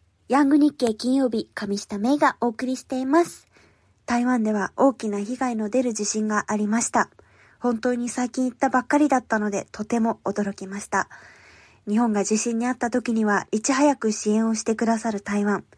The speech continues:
何か恩返しができればと思う気持ちでいっぱいです。台湾に行った時にコンビニに行けば日本の食べ物が簡単に手に入りました。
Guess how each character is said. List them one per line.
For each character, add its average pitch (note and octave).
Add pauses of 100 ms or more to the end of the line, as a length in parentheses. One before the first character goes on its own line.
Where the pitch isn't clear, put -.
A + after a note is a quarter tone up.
(600)
何 A#3+
か G3+
恩 A3+
返 C#4+
し C4+
が A3+
で G#3+
き C#4
れ C#4
ば B3+
と G#3
思 G#3
う G#3
気 G#3+
持 G#3+
ち A3+
で A3
い F3
っ E3+
ぱ F#3+
い G3
で G#3
す。 - (1000)
台 D#4
湾 G4
に D4
行 A3+
っ -
た G#3+
時 G#3+
に F#3+ (100)
コ A#3
ン A3
ビ A3+
ニ A3
に G#3+
行 G#3+
け A3
ば F#3+
日 G3+
本 G#3+
の G#3+
食 A3
べ A#3+
物 B3+
が G3+
簡 C#4+
単 D#4
に C#4
手 A#3
に G#3
入 F#3
り F3+
ま F3+
し -
た。 -